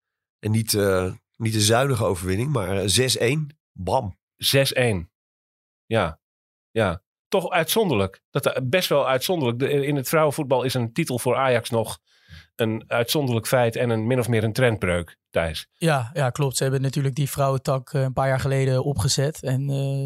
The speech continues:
Speaker 3: ja, de afgelopen jaren daar wel grote professionalisering in gemaakt. Ook met jeugdteams. En, eh, je ziet steeds, eh, steeds meer eigen talent ook doorstromen.
Speaker 2: Ja.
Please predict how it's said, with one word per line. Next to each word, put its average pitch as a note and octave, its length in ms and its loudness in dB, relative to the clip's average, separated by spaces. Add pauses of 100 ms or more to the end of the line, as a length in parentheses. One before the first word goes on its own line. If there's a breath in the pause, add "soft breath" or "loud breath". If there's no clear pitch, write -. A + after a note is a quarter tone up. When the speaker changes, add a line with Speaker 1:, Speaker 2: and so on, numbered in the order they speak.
(120)
Speaker 3:
ja, C3 200 0
de B2 60 0
afgelopen C3+ 360 -2
jaren B2+ 220 0
daar C3+ 80 0
wel C3+ 120 0
grote C3 300 0
professionalisering C#3 960 0
in C3+ 120 0
gemaakt. C3 340 0
Ook B2+ 60 -2
met C3 180 -2
jeugdteams. C3 680 -2
En, B2 180 -2
eh, B2 80 -2
je B2 60 -2
ziet B2+ 240 -4
steeds, - 340 -4
eh, C3 140 -2
steeds B2+ 320 -2
meer C3 120 0
eigen B2 240 0
talent C3 300 0
ook B2+ 120 0
doorstromen. C3 640 0
Speaker 2:
Ja. A2 200 4